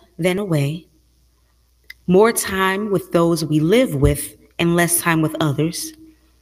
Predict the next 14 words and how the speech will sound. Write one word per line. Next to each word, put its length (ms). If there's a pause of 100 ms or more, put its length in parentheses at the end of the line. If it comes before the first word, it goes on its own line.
(760)
more 260
time 520
working 360
from 220
home 680
than 220
commuting, 840 (1160)
more 280
time 480
communicating 840
digitally 680 (360)
than 260
in 260
person, 580